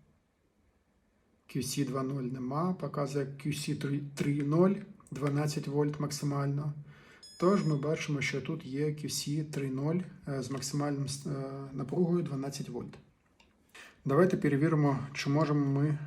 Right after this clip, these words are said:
е, отримати фіксовану напругу з цього U S B порта. Йдемо в Q C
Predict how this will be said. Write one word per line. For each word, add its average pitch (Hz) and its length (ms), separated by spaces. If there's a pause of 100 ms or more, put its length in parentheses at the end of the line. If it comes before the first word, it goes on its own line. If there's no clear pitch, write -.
(920)
е, 131 60 (460)
отримати 156 420
фіксовану 139 480
напругу 147 440
з - 100
цього 143 340 (1300)
U 127 160
S 127 60
B 117 180
порта. 127 460 (880)
Йдемо 143 480 (320)
в - 160
Q - 20
C 139 400